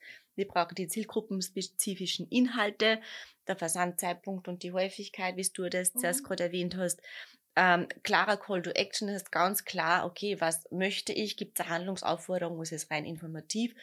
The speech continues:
Speaker 1: Passt die Zielgruppe? Passen die Inhalte zu meinen Zielgruppen? Und wirklich das regelmäßig zu machen, ohne zu überfluten, ohne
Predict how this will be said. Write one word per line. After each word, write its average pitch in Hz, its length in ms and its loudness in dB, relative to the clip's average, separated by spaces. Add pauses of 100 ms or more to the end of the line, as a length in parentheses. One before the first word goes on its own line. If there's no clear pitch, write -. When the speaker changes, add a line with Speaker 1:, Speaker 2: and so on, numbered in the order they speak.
(220)
Speaker 1:
Passt 170 280 2
die 170 120 -8
Zielgruppe? 220 600 -2
Passen 165 420 0
die - 160 -4
Inhalte 175 420 -2
zu - 140 -6
meinen 165 260 -4
Zielgruppen? 202 640 -2 (380)
Und 196 180 2
wirklich 185 260 0
das - 220 -6
regelmäßig 185 640 -2
zu - 160 -4
machen, 170 420 -4 (100)
ohne 170 380 -2
zu 165 140 -6
überfluten, 170 640 -8
ohne 165 480 -6